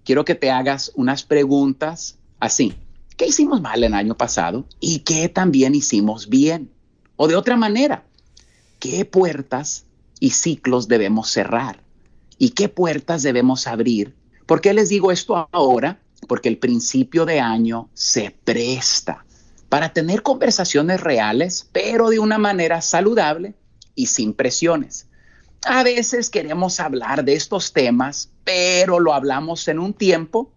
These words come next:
que no se presta y muchas veces lo hacemos hasta con un mal espíritu. Hay un experto en relaciones, quien se llama el doctor John Gottman, o Juanito Gottman le vamos a llamar el día de hoy.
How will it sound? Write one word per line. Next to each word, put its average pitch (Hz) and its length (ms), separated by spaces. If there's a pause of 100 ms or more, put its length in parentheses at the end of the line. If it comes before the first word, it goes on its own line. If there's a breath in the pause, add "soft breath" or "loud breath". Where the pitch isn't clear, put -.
(360)
que 117 120
no 98 180
se 226 180
presta 302 500 (480)
y 113 80
muchas 117 360
veces 170 500
lo 110 120
hacemos 104 460
hasta 107 240
con 107 220
un 110 120
mal 98 200
espíritu. 143 600 (840 loud breath)
Hay 151 140
un 196 160
experto 175 560
en 156 60
relaciones, 156 920
quien 175 360
se 196 240
llama 147 340
el 147 140
doctor 117 540
John 101 300
Gottman, 104 440 (180)
o 190 280
Juanito 165 460
Gottman 117 320
le 113 60
vamos 104 320
a 110 60
llamar 92 320
el 90 100
día 85 200
de 117 100
hoy. 147 160